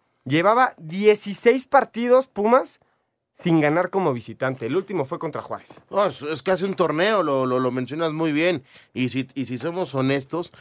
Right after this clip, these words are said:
Speaker 2: no merecía ganar Pumas el, el viernes allá en Mazatlán.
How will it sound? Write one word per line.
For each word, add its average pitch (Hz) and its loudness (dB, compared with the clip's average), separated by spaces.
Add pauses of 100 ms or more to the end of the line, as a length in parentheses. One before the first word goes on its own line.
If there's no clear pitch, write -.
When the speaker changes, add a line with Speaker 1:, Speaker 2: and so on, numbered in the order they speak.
(200)
Speaker 2:
no 131 0
merecía 127 -2
ganar 107 -4
Pumas 110 -6
el, 90 -6
el 92 -6
viernes 110 -2 (300)
allá 95 -2
en 110 -2
Mazatlán. 110 -2